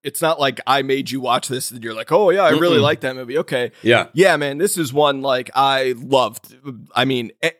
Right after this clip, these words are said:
Speaker 1: real time watching it, absolutely loved it, have always loved it. But let's hear about
Speaker 2: No, I remember I saw this, uh, uh, with, uh, I believe I went with my college girlfriend, and I think this was an expectation situation.
Speaker 1: Sure.
Speaker 2: I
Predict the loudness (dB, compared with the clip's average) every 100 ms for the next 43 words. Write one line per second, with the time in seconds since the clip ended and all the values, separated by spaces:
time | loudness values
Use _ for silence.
0 | _ -4 4 4 4 -2 -6 -4 -4 -4
1 | -10 -14 -6 -2 -2 -4 -4 -2 -2 -2
2 | -4 -6 -4 -2 0 0 -2 -6 -6 -6
3 | -4 -4 -6 -2 -2 0 -2 -2 -4 _
4 | _ 2 4 4 2 0 0 0 2 0
5 | 0 -2 -2 -2 -6 -6 -2 0 2 0
6 | -2 -4 -8 -6 -6 -6 -10 -14 -6 -4
7 | -4 -2 -2 0 -2 -4 -6 -8 _ -10
8 | -8 -4 -2 0 0 -2 -2 -4 -6 -2
9 | -2 -2 -4 -4 -4 -4 -6 -6 -8 -8
10 | -4 -4 -6 -8 -6 -6 -4 -4 -2 -2
11 | -4 -6 -8 -6 -4 -4 -4 -6 -4 -4
12 | -4 -6 -10 -12 -12 -10 -12 -12 -20 _
13 | -4 -2 -2 _ 0 2 2 2 -2